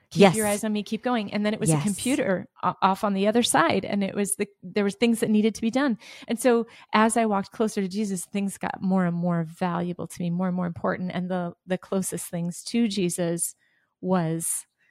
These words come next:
Speaker 1: my husband and my kids. And yeah, and it was, and Jesus was saying,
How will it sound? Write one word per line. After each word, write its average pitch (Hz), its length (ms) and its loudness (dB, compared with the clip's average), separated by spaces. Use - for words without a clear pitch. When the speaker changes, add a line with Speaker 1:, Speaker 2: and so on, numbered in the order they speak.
Speaker 1:
my 190 100 0
husband 175 380 0
and 160 100 -2
my 160 120 -4
kids. 170 560 -6
And 170 460 0
yeah, 170 360 0
and 170 160 0
it 175 80 -4
was, 170 320 -2
and 165 260 0
Jesus 175 380 -4
was 175 160 -6
saying, 170 540 -6